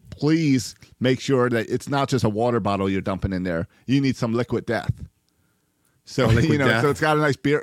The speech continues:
Speaker 1: a nice beer can look.
Speaker 2: Yeah, people think it's Guinness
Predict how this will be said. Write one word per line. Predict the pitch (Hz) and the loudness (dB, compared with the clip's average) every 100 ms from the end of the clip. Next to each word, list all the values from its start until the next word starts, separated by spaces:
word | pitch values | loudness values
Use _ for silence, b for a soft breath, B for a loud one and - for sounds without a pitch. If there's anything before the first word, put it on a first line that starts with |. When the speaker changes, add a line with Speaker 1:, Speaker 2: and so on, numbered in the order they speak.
| 147 | -2
Speaker 1:
a | 143 - 139 | -4 -6 -8
nice | 160 151 | -2 -2
beer | - 151 156 | 0 -2 0
can | - 165 156 | -2 -2 0
look. | 170 185 - - | -2 -2 -8 -8
Speaker 2:
Yeah, | 139 127 117 | 2 4 4
people | 156 147 | 4 4
think | 143 143 | 6 4
it's | - | 2
Guinness | - 135 135 135 - | 0 2 2 0 -6